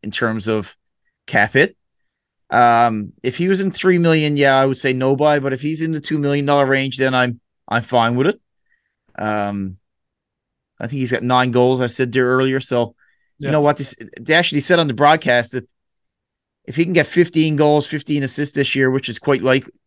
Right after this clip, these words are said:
Speaker 1: quite possible, um, not bad for a third liner who's not on the power play.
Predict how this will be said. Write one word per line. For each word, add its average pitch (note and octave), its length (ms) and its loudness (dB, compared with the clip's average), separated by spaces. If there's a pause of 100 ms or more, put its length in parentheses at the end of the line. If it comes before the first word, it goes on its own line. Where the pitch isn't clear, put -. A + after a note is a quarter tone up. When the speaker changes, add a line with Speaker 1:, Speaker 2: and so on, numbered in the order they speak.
(180)
Speaker 1:
quite B2 280 -2
possible, C3 520 0 (600)
um, A#2 580 2
not D3 240 0
bad C#3+ 280 4
for B2 100 -6
a A#2+ 40 -4
third B2+ 340 -2 (300)
liner B2 440 -2 (800)
who's B2+ 160 -6
not B2 140 0
on A#2 60 -2
the A2 60 -6
power G#2 260 -2
play. F2 280 -10